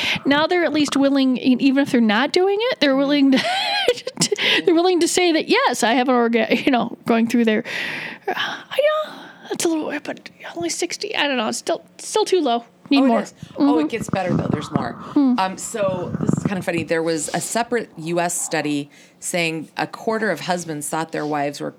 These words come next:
Speaker 2: orgasming when they weren't, but forty-three percent misperceived how often their wives reached climax.
Speaker 1: Mm-hmm.
Speaker 2: So they are,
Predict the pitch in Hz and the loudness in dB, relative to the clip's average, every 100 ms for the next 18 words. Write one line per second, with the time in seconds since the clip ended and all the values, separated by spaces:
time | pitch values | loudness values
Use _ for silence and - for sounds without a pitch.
0 | _ _ 160 156 151 147 147 143 143 135 | _ _ -4 -2 -4 -4 -6 -8 -8 -6
1 | 131 135 170 127 104 - - - - - | -8 -6 -4 -4 -6 -8 -14 -16 -20 -18
2 | - - - 202 127 90 - _ _ _ | -16 -6 -2 0 0 -4 -10 _ _ _
3 | - 202 185 165 - 226 269 214 - 151 | -6 -2 -2 -4 -4 -4 -2 -4 -4 -4
4 | 127 113 - - - - _ 160 196 208 | -4 -4 -6 -10 -12 -20 _ -4 -2 -4
5 | - 160 - - 202 170 156 - - 175 | -6 -10 -8 -4 -2 -2 -4 -8 -4 -2
6 | 160 - - 220 240 170 143 135 135 127 | -2 -4 -2 -2 -2 -4 -4 -4 -4 -4
7 | 120 - - - - - - - - - | -4 -8 -12 -14 -14 -16 -20 -20 -20 -20
8 | - - - 156 127 - 147 113 160 - | -20 -20 -8 -6 -4 -6 -4 -6 -6 -8
9 | - 311 294 285 285 330 294 240 220 233 | -8 -2 2 4 4 2 2 0 2 2
10 | 214 - | 0 -6